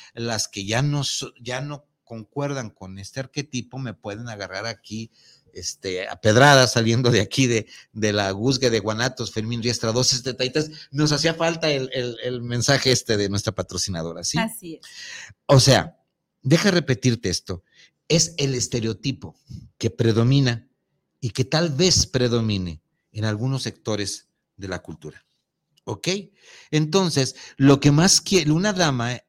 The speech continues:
Speaker 1: una princesa es una dama, es una bonita, más bonita en el sentido ético que estético. O sea, es aquella princesa modosita que se porta bien y que va a misa diario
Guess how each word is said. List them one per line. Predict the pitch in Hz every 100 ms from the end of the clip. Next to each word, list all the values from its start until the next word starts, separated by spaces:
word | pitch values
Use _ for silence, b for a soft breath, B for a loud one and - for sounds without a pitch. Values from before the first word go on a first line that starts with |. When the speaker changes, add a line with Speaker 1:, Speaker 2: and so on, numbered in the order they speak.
| _
Speaker 1:
una | 151 180 -
princesa | 190 160 123 110
es | 117
una | 127 127
dama, | 104 98 95 101 139
es | -
una | 120 107
bonita, | 95 90 82 95
más | 120 131
bonita | 156 147 120 -
en | 107
el | 95
sentido | - 98 113 110 101 B B B _
ético | 139 143 151 165 165 175 - _
que | -
estético. | 104 - 98 - 95 - - b b
O | 139
sea, | 139 160 135 165
es | 160
aquella | 185 - 208 233 233
princesa | 180 165 165 170
modosita | 151 147 147 190 165 180
que | - 147
se | -
porta | 117 143 147 156
bien | 156 180
y | 165
que | -
va | 131
a | 131
misa | 139 160
diario | 170 202 208 202